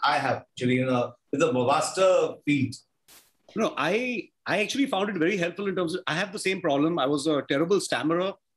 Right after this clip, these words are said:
Speaker 2: So journalism was an interesting challenge because I, I couldn't say my own name and I couldn't say my magazine's name. So it was very hard when you <laughs> identify yourself to say where you're from and who you are.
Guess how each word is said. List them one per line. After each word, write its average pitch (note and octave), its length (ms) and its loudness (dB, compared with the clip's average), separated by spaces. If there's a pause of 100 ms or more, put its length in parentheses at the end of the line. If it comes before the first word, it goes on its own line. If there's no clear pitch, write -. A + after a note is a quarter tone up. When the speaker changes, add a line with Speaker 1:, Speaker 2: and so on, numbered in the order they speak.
(120)
Speaker 2:
So D#3 100 0
journalism E3 460 2
was G3+ 140 0
an F#3+ 60 2
interesting F#3 460 -2
challenge C3+ 520 0
because D3 360 -2 (320)
I, D3 220 0
I E3+ 140 0
couldn't A#3 260 -2
say G3+ 160 0
my F#3 140 0
own D#3+ 260 4
name D#3+ 380 -2 (240)
and D#3 100 2
I - 40 0
couldn't F#3 220 2
say F#3 140 0
my F3 100 2
magazine's C#3+ 520 0
name. E2 180 -6 (320)
So F3+ 120 -2
it - 40 4
was E3 60 0
very G3 200 2
hard F3+ 320 0
when F#3 100 0
you E3+ 120 2
<laughs> C#3 120 -2
identify F3 360 -2
yourself F#3 520 -2 (340)
to G#3 100 2
say G3+ 220 2
where C#3 240 0
you're F#3+ 260 2
from F3+ 260 2
and F3 160 2
who F#3+ 120 2
you E3 260 4
are. C3+ 220 0